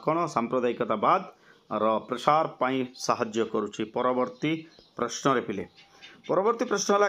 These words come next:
କାଶ୍ମୀରକୁ ନେଇ ଭାରତ କେଉଁ ପଡ଼ୋଶୀ ରାଷ୍ଟ୍ର ସହ ବିବାଦ ରହିଛି? ଏହା ବହୁତ ସହଜ ପ୍ରଶ୍ନ,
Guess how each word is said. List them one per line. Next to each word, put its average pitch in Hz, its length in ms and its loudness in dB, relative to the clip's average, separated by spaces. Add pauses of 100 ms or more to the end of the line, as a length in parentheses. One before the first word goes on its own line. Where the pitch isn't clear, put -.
କାଶ୍ମୀରକୁ 208 500 0
ନେଇ 190 140 2 (100)
ଭାରତ 180 220 2 (200)
କେଉଁ 185 160 2
ପଡ଼ୋଶୀ 170 320 -2
ରାଷ୍ଟ୍ର 139 320 0
ସହ 156 200 2 (480)
ବିବାଦ 120 320 4 (100)
ରହିଛି? 147 340 2
ଏହା 113 120 4
ବହୁତ 120 240 0
ସହଜ 156 220 4 (100)
ପ୍ରଶ୍ନ, 165 220 -2